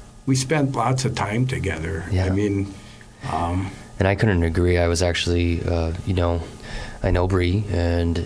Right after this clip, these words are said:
Speaker 2: we've met before, and I've, uh, you know, seen, uh, some of the Facebook posts, uh, recently, and,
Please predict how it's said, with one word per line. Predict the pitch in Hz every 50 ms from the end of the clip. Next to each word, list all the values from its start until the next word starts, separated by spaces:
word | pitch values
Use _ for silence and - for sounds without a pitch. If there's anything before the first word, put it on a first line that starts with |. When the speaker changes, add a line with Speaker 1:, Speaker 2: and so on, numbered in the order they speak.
| - -
Speaker 2:
we've | 85 87 85 87 - -
met | 92 90 92 -
before, | - 95 85 - 87 85 85 90 98
and | 101 87
I've, | 82 82 82 80 - -
uh, | - 85
you | 82 80
know, | 80 82
seen, | 80 - - 90 87 87 87 87 85 78
uh, | - 85 87
some | 85 - 87 85
of | 85 85 85
the | 82 - - 87
Facebook | 87 - - 98 92 -
posts, | - - 92 87 - - - -
uh, | - 87 87 82
recently, | 92 120 131 - 107 87 82 82
and, | 85 87 78